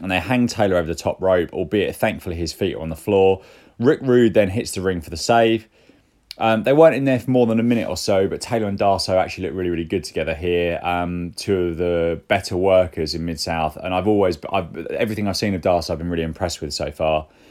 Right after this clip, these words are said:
Um, next up, we have the Midnight Express versus Roger Bond and Mike Jackson. Um, they cut to the commentary booth after the break, and Watts is missing, and in his place are the tag team champions.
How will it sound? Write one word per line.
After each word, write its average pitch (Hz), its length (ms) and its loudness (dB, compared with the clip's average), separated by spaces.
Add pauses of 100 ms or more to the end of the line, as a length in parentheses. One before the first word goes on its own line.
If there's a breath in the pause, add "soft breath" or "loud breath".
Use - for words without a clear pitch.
(260 soft breath)
Um, 95 240 -4
next - 300 -4
up, 226 200 4
we 110 80 0
have 110 120 2
the 107 60 0
Midnight 131 380 2
Express 104 420 0
versus 92 280 -6
Roger 104 300 4
Bond 90 380 2
and 87 160 -6
Mike 92 280 -2
Jackson. 95 600 -4 (380 loud breath)
Um, 98 280 0
they 110 140 4
cut - 360 0
to - 100 -6
the 110 80 -2
commentary 127 360 0
booth 98 240 0
after 87 220 0
the 85 120 -4
break, 92 380 2
and 92 120 -2
Watts 110 260 2
is 90 80 -10
missing, 87 500 -4 (240 loud breath)
and 98 120 -2
in 113 100 2
his 104 140 -2
place 95 320 0
are - 20 -10
the 87 60 -6
tag 107 280 -4
team 92 200 -6
champions. 76 640 -8